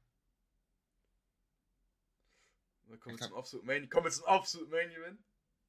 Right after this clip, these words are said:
Speaker 2: Okay,
Speaker 1: Ich
Speaker 2: was
Speaker 1: glaub,
Speaker 2: ist denn,
Speaker 1: ja,
Speaker 2: was
Speaker 1: ich
Speaker 2: ist das
Speaker 1: sag ehrlich,
Speaker 2: Problem der
Speaker 1: jedes,
Speaker 2: Lightweight Division?
Speaker 1: jed-, jedes, jedes auf diesen scheiß Fight gehalten, Mann.
Speaker 2: Sag mir das Problem der Lightweight Division und wie's heißt.
Speaker 1: Äh, dessen Name ist Charles Oliveira, Digga.
Speaker 2: Geht, okay.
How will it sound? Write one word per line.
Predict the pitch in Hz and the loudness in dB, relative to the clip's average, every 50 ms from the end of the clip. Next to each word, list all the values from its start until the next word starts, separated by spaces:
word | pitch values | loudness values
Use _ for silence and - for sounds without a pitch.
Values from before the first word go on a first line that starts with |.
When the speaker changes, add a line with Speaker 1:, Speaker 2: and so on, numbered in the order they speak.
| _ _ _ _ _ _ _ _ _ _ - | _ _ _ _ _ _ _ _ _ _ -14
Speaker 2:
Okay, | 117 - - 139 | -10 -2 0 4
Speaker 1:
Ich | 131 | 4
Speaker 2:
was | 139 127 | 6 6
Speaker 1:
glaub, | 117 - | 6 6
Speaker 2:
ist | - - | 4 2
denn, | 139 139 - | 0 0 -2
Speaker 1:
ja, | - - - _ _ - | -4 -10 -18 _ _ 8
Speaker 2:
was | - - | 10 10
Speaker 1:
ich | - | 12
Speaker 2:
ist | - - | 12 12
das | 208 | 10
Speaker 1:
sag | 208 | 10
ehrlich, | 220 220 214 | 12 10 12
Speaker 2:
Problem | 175 170 185 190 170 | 12 12 12 12 12
der | 160 156 | 12 12
Speaker 1:
jedes, | 156 165 165 | 12 12 12
Speaker 2:
Lightweight | 165 - 139 131 131 | 12 12 12 12 6
Division? | 123 113 214 247 269 233 | 2 6 6 6 6 6
Speaker 1:
jed-, | - 180 | 2 -2
jedes, | 190 214 233 220 202 - | 0 6 6 6 6 6
jedes | 202 226 220 196 202 | 2 2 2 2 0
auf | - | -2
diesen | 190 180 143 | -10 -10 -6
scheiß | - - 202 190 - - - - | 2 4 4 4 4 0 -8 -4
Fight | - 185 196 196 - | 2 2 2 2 4
gehalten, | - 156 156 160 160 - 120 127 | 4 6 6 6 6 4 0 -6
Mann. | 123 120 120 - _ _ _ _ _ _ _ _ _ _ - | -8 -8 -8 -12 _ _ _ _ _ _ _ _ _ _ 4
Speaker 2:
Sag | - 151 165 160 | 10 10 10 10
mir | 165 151 | 10 6
das | 143 139 - | 6 6 4
Problem | - 139 143 160 160 | 2 4 6 6 8
der | 147 139 | 8 10
Lightweight | 135 143 143 139 131 110 95 | 10 8 8 6 2 0 0
Division | 107 101 104 95 101 104 | -2 -6 -6 -6 -6 -8
und | 104 | -6
wie's | 101 104 - | -2 2 6
heißt. | 123 120 120 113 131 135 | 6 6 6 6 2 0
Speaker 1:
Äh, | 139 135 135 135 127 120 - _ _ _ | 2 2 2 2 2 -2 -14 _ _ _
dessen | - 131 131 - 143 | -10 -8 -8 -6 -4
Name | 147 151 151 147 135 | -2 -4 -4 -4 -6
ist | - - | -10 -4
Charles | - 151 151 135 - 123 | -2 -2 -2 -2 -4 -10
Oliveira, | 127 120 117 117 127 127 123 117 | -10 -10 -6 -4 -2 0 0 0
Digga. | 101 101 101 98 104 104 101 - _ _ _ _ _ _ _ - - _ - _ _ _ _ _ _ _ _ _ _ _ _ _ _ _ _ _ _ _ _ _ _ _ _ _ _ _ _ _ _ _ - - - - _ _ _ _ _ _ _ _ | 0 -2 -8 -10 -10 -10 -10 -12 _ _ _ _ _ _ _ -20 -20 _ -20 _ _ _ _ _ _ _ _ _ _ _ _ _ _ _ _ _ _ _ _ _ _ _ _ _ _ _ _ _ _ _ -20 -20 -20 -20 _ _ _ _ _ _ _ _
Speaker 2:
Geht, | - 123 120 117 - | -2 -2 -2 0 -4
okay. | 104 - - 117 113 107 | -8 -6 0 2 2 2